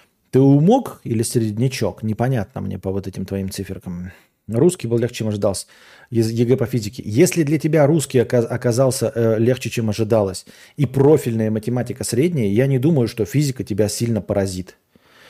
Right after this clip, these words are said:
Я думаю, что с физикой все будет тоже хорошо, но это не значит, что нужно расслабляться. Расслабляться не надо.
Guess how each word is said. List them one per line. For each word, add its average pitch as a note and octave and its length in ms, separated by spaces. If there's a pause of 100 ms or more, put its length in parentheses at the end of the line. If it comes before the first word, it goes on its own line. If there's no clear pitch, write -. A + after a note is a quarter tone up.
(280)
Я A#2 160
думаю, A#2+ 260
что - 200 (300)
с - 160
физикой - 720
все C#3 240
будет B2 280
тоже A2 220
хорошо, G#2+ 560 (1200)
но A#2+ 180
это B2+ 140
не A#2+ 120
значит, B2+ 360
что B2+ 200
нужно A#2 340
расслабляться. A2 680
Расслабляться G#2 840
не G2+ 240
надо. F#2 380